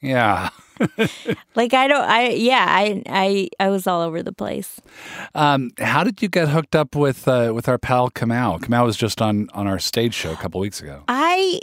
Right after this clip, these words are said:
Speaker 2: knew Kamau from just doing comedy festivals. Like, we had crossed paths briefly, but really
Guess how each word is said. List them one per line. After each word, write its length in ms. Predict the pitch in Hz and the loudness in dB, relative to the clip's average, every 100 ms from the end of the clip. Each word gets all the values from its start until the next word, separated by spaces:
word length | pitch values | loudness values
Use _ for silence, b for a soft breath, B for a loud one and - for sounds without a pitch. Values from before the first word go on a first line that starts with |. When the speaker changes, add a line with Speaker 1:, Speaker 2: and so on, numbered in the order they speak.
| - | -4
Speaker 2:
knew 440 | 254 285 359 392 | -2 0 0 0
Kamau 400 | - 320 285 285 | 0 0 2 0
from 640 | - 269 269 254 254 247 220 | -2 0 2 2 2 0 0
just 300 | 247 240 - | -2 -2 -2
doing 300 | 226 226 214 | 0 2 0
comedy 420 | - 190 180 226 | -2 -2 -2 -2
festivals. 680 | 254 294 - 302 302 302 294 | -2 -2 -4 -4 -2 -2 -2
Like, 200 | 220 208 | -4 -2
we 140 | 208 | -2
had 180 | 214 202 | 0 -2
crossed 360 | - 202 185 - | 0 0 0 -2
paths 280 | 190 185 - | -2 -2 -4
briefly, 480 | 190 190 - 233 | -4 -4 -2 -2
but 160 | 233 214 | 0 0
really 460 | 214 269 302 320 | 2 2 2 0